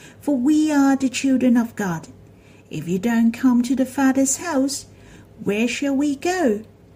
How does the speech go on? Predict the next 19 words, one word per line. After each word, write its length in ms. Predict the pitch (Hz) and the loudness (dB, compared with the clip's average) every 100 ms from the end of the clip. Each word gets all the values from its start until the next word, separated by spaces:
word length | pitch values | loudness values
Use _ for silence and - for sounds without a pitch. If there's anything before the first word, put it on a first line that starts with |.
| - - - - - | -20 -20 -20 -20 -6
We 140 | 359 403 | -2 -2
have 240 | 370 320 | -2 -4
a 80 | 320 | -6
part 500 | - 349 226 226 - | -4 -4 -2 -4 2
in 140 | 226 | 2
the 60 | 233 | 2
Father's 480 | - 233 233 226 - | 0 -2 -2 -4 -4
house. 480 | 214 170 180 - - - - - - | -4 -4 -4 -8 -12 -20 -20 -20 -8
We 100 | 147 | -6
shall 240 | - 196 | -4 -2
be 140 | 202 | -2
very 460 | 180 165 269 240 214 | -4 0 2 2 0
excited 680 | 190 - - 277 233 226 233 | -2 -6 -2 0 2 0 2
and 180 | 262 269 | 4 2
shout 360 | - 339 320 | 2 -4 -2
for 100 | 339 | -2
joy. 460 | - - 392 277 262 - - - - - | -2 0 0 0 -2 -8 -20 -20 -20 -8
The 140 | 320 | 0
Lord 440 | 320 370 330 262 | 2 4 4 2